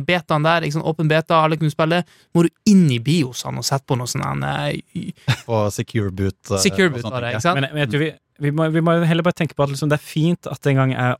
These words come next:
Speaker 3: oppe til diskusjon at vi kan vurdere Linux som
Speaker 1: Ja.
Speaker 3: et alternativ til Windows.
Speaker 2: Og det,
Speaker 3: Og så,
Speaker 2: det,
Speaker 3: og så
Speaker 2: det
Speaker 3: kan vi ikke
Speaker 2: Valve har gjort nå med, eh, SteamOS på sin Steam Deck.
Speaker 1: Mm.
Speaker 2: Vi kan jo bare håpe at det er en start på at SteamOS blir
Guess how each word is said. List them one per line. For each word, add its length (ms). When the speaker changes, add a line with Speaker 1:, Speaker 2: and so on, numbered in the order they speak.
Speaker 3:
oppe 340
til 140
diskusjon 640
at 100
vi 160
kan 300
vurdere 380
Linux 400
som 80
Speaker 1:
Ja. 80
Speaker 3:
et 100
alternativ 320
til 140
Windows. 300
Speaker 2:
Og 80
det, 160
Speaker 3:
Og 80
så, 80
Speaker 2:
det, 80
Speaker 3:
og 40
så 60
Speaker 2:
det 80
Speaker 3:
kan 80
vi 60
ikke 80
Speaker 2:
Valve 180
har 140
gjort 200
nå 200
med, 220
eh, 220
SteamOS 760
på 200
sin 120
Steam 240
Deck. 320
Speaker 1:
Mm. 280
Speaker 2:
Vi 100
kan 140
jo 60
bare 180
håpe 340
at 160
det 160
er 160
en 80
start 600
på 160
at 300
SteamOS 400
blir 400